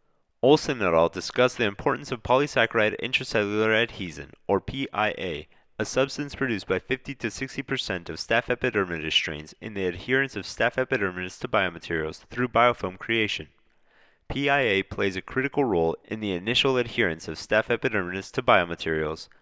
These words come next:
biofilm maturation, and aggregation. To quickly review the incorrect answers,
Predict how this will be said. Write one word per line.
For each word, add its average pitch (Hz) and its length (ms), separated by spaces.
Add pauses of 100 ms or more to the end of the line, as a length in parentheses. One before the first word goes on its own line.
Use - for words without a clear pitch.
(300)
biofilm 127 420
maturation, 90 680 (180)
and 113 160
aggregation. 90 760 (1300)
To 123 140
quickly 185 360
review 135 360
the 120 160
incorrect 101 480
answers, 78 500